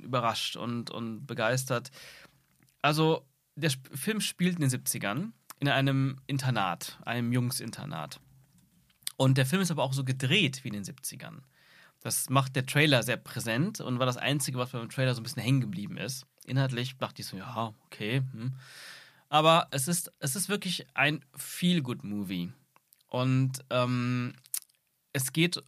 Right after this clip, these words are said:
um, es geht um, äh, Weihnachtsferien, ähm, in diesem Internat. Und die,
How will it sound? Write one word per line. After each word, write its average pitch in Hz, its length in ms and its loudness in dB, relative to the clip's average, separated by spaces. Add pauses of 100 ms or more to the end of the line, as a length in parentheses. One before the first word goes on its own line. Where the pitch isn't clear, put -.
um, 135 920 0 (500)
es - 160 -10
geht 165 180 0
um, 139 220 0
äh, 131 40 2 (720)
Weihnachtsferien, 180 840 0 (840)
ähm, 131 800 8
in 139 120 2
diesem 127 160 0
Internat. 123 640 2
Und 135 320 -2
die, 131 80 -8